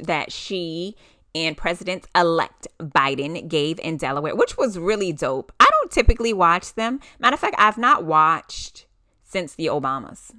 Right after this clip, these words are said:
honestly. Um, President Obama, both terms, was the very first time where I was genuinely invested and interested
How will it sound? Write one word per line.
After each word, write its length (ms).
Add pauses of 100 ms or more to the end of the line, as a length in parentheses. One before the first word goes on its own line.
(120)
honestly. 580 (340)
Um, 580 (100)
President 400
Obama, 460
both 220
terms, 520
was 340
the 100
very 320
first 320
time 300
where 180
I 100
was 240 (160)
genuinely 840 (360)
invested 880
and 220
interested 680